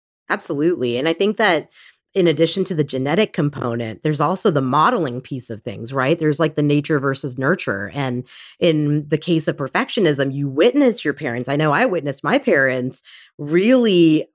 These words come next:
honing into making sure they never made mistakes, making sure everything was at the highest level possible. And when that was modeled for me, it rubbed off on me. So I came away thinking that the only way to exist, the only way to really truly be successful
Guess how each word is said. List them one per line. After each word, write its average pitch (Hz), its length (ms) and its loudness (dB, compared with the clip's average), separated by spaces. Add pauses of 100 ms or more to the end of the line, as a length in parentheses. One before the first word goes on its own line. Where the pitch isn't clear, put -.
(140)
honing 208 440 4
into 180 720 2
making 160 300 0
sure 180 160 0
they 156 160 0
never 156 260 2
made 170 180 2
mistakes, 156 560 -2
making 139 220 -8
sure - 260 -6
everything 170 440 -2
was 135 140 -4
at 135 340 -6
the 170 340 -2
highest 156 400 -2
level 135 240 -6
possible. 131 720 -4 (360)
And 180 160 4
when 175 100 4
that 170 120 2
was 147 160 -4
modeled 170 420 2
for - 140 -8
me, 165 560 2 (300)
it 196 100 2
rubbed 190 220 2
off 302 240 0
on 120 240 -2
me. 123 280 -14 (200)
So 180 240 2
I 170 140 -2
came 208 240 0
away 202 340 4
thinking 196 520 2
that 147 120 -4
the 156 140 -6
only 185 600 4
way 156 240 2
to 160 180 -2
exist, 147 540 -2
the 147 120 0
only 165 220 2
way 165 140 4
to 151 100 0
really 156 300 0
truly 196 600 -2
be 156 160 -6
successful - 920 -6